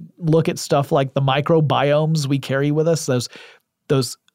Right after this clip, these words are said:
or, those kind of cultures of, of microorganisms that are unique to us.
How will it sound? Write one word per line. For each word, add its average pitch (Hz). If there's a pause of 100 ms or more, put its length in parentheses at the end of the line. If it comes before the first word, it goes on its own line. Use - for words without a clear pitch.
(120)
or, 170
those 151
kind 165
of 127
cultures 165
of, 127
of 143
microorganisms 156
that 131
are 131
unique 151
to 147
us. 147